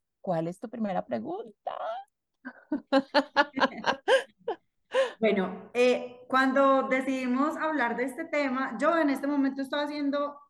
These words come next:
Speaker 2: una lectura profunda sobre lo que es la moral y lo que es la moral, digamos, desde lo emocional y también desde lo racional. Y estoy
Speaker 1: Mm.
Speaker 2: también estudiando el tema de empatía. Y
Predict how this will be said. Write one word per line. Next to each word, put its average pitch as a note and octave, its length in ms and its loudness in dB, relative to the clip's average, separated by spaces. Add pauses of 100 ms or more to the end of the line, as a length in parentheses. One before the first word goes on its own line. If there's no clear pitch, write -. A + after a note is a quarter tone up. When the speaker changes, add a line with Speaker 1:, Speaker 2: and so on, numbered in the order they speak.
(300)
Speaker 2:
una C#4 220 4
lectura A#3+ 580 2
profunda A3+ 680 -2
sobre A3+ 720 -4
lo A3 200 -2
que G#3+ 300 0
es G#3 160 -8 (580)
la A3+ 140 2
moral B3+ 640 2 (140)
y A3+ 300 -4
lo G#3+ 220 -2
que G3+ 580 -2
es F#3+ 200 -8 (320)
la A3+ 200 2
moral, A#3 380 2
digamos, C4+ 380 0
desde A#3 260 -2
lo A3+ 120 -2
emocional A3 680 -2
y C4+ 80 -2
también G#3 300 -4
desde G#3+ 220 -2
lo A#3+ 120 0
racional. F#3+ 720 -4 (640)
Y D#4 380 0
estoy B3 580 2
Speaker 1:
Mm. A#3 60 -10
Speaker 2:
también C4 240 2
estudiando C#4 440 2
el A#3+ 80 0
tema G#3 200 -2
de A3 60 -2
empatía. G3 540 -6 (640)
Y E4 540 2